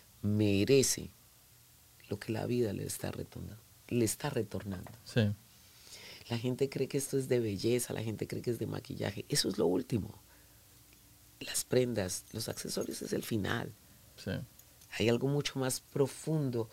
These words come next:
Speaker 1: y de muchísima m-, más, más, más importante que todo lo que nos podemos poner, y es el factor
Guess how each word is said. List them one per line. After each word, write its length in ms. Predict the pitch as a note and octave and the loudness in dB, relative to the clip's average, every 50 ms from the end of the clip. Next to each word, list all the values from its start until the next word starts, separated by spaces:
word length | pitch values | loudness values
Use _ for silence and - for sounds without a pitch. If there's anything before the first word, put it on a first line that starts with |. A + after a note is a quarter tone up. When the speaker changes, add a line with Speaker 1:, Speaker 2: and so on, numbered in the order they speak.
| - - - - - - | -16 -20 -20 -18 -6 0
Speaker 1:
y 80 | B2 | 2
de 80 | B2 A#2 | 4 4
muchísima 460 | A2 A2 G#2+ - B2+ B2 B2+ B2 A2 | 4 2 -2 -2 -2 -2 -2 -2 -2
m-, 260 | G#2+ A2 A2+ A2 G2+ G2 - - - - - - - - - - - - - - - - - | -4 -4 -4 -6 -6 -8 -10 -16 -20 -20 -20 -20 -20 -20 -20 -20 -20 -20 -20 -20 -20 -12 -6
más, 560 | - A2 A2+ A#2+ A2+ A2+ A2+ - - - - - - | -2 0 0 2 2 0 0 -2 -4 -6 -6 -8 -6
más, 400 | A#2 A#2 A2 A2 A2 - - - - - - - - - - - - - - - - - - - - - - - - - - - - - - - - - - - - - - - - - | -2 -2 0 0 -2 -4 -8 -10 -14 -18 -18 -16 -16 -16 -16 -16 -18 -20 -20 -20 -20 -20 -20 -20 -20 -20 -20 -20 -20 -20 -20 -20 -20 -20 -20 -20 -20 -20 -20 -20 -20 -20 -20 -20 -18 -12
más 160 | - - - D3 | -8 -4 0 2
importante 920 | D3+ C#3+ - - C3 B2 A#2 - - - C#3+ C3+ B2 A2+ - - A2+ - - - - - - - | 2 2 4 4 2 2 2 -4 4 4 6 6 6 2 0 -4 -8 -8 -10 -20 -20 -20 -20 -20
que 100 | - - - - | -20 -20 -8 6
todo 200 | - C3+ C3 A2+ | 8 8 8 8
lo 120 | A2 A2 | 6 2
que 100 | - A#2 | -2 -4
nos 180 | A#2 A2+ A2 - | -4 -4 -4 -4
podemos 600 | - A2+ A2 G#2+ G#2 A2 A2+ A#2+ A#2 - - - - | -2 -2 -2 0 -2 -4 -4 -4 -6 -6 -8 -10 -4
poner, 400 | - A2 A2 A2+ A2 G2+ E2+ - - - - - - - - | -2 0 2 2 2 0 0 -4 -12 -20 -20 -20 -20 -14 -6
y 120 | A#2 A#2 | -2 -2
es 140 | A#2 A2 - | -2 0 -2
el 100 | A#2+ A#2+ | -2 -4
factor 640 | A#2+ - - - - - - - - C#3 C3+ - - | -4 -6 -8 -10 -8 -8 -12 -4 0 0 0 0 -4